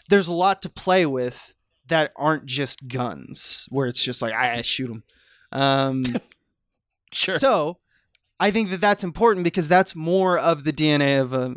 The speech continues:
Speaker 1: martial arts movie, where it's like, "And where's the fist going? Is it moving to the left or the right side of the body?" It's like he's really mapping it out for you. Um, another sequence I wanted to point out is when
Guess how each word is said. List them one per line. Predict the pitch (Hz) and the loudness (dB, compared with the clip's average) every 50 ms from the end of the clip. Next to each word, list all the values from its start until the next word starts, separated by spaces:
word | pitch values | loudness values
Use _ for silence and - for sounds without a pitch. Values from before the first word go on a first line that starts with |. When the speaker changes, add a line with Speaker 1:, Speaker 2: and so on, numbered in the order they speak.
| - - | -12 -6
Speaker 1:
martial | 143 143 139 135 - 202 214 | -2 -2 -2 -2 0 0 2
arts | 233 208 - - | 2 0 0 -6
movie, | 143 123 117 117 117 | -8 -8 -6 -6 -6
where | 120 135 139 139 | -4 -2 0 0
it's | 135 - - | 0 0 -2
like, | 156 127 - - - - - _ _ _ - | -2 -2 -4 -8 -18 -20 -20 _ _ _ -2
"And | 165 180 180 165 151 | 0 0 0 0 2
where's | 156 175 170 160 135 | 2 2 2 2 0
the | - 143 | -4 -8
fist | - - - 226 202 - - - | -8 2 2 4 4 4 0 0
going? | - 127 123 120 117 117 | -2 -2 -2 -2 -4 -6
Is | 123 127 127 131 | -8 -8 -6 -6
it | 120 | -6
moving | 123 131 135 117 120 117 | -6 -6 -6 -6 -8 -10
to | - 139 120 | -10 -12 -12
the | 120 117 | -8 0
left | 127 180 196 202 - - - 147 123 - _ _ - - | 2 4 4 4 2 -2 -10 -14 -14 -14 _ _ -20 -14
or | 135 143 135 | -10 -10 -10
the | 127 123 | -8 -2
right | 143 208 226 196 - | 0 0 0 0 -2
side | - - 214 190 185 175 | -4 0 2 2 2 2
of | 180 165 | 2 -2
the | 165 | 0
body?" | 151 170 165 165 160 160 156 - - - - - - - _ | 0 2 2 2 2 0 -4 -8 -12 -20 -20 -20 -20 -20 _
It's | _ - 170 - - | _ -4 -2 0 2
like | 165 147 - | 0 0 0
he's | - 185 175 135 131 | 0 -2 -2 -2 -2
really | 127 120 135 180 233 226 185 156 139 127 | -6 -2 2 4 4 4 4 2 -2 -4
mapping | 127 139 160 170 160 156 - - 147 127 123 | -4 0 0 2 2 0 0 -4 -8 -8 -6
it | 120 127 | -6 -2
out | 151 214 233 - - | 0 0 0 0 -2
for | - - 139 117 110 | -6 -10 -8 -8 -8
you. | 98 - - 90 107 - - _ _ _ _ _ _ _ | -8 -10 -12 -14 -16 -18 -20 _ _ _ _ _ _ _
Um, | 135 143 147 143 143 143 143 139 135 131 131 - _ _ _ _ _ _ _ _ _ - | -2 0 2 2 2 2 0 -2 -4 -6 -8 -10 _ _ _ _ _ _ _ _ _ -6
another | 151 170 180 196 196 190 | -2 0 0 2 2 2
sequence | 180 - 185 160 175 165 - 175 | 0 0 -2 0 0 0 0 0
I | 165 | 2
wanted | 156 151 147 147 | 2 2 2 0
to | 143 | 0
point | 135 - - 151 147 143 | -2 -2 0 0 2 2
out | 139 135 135 135 | 2 2 2 0
is | 135 139 127 131 | 0 0 -2 -2
when | 131 135 135 131 | -2 -2 -4 -6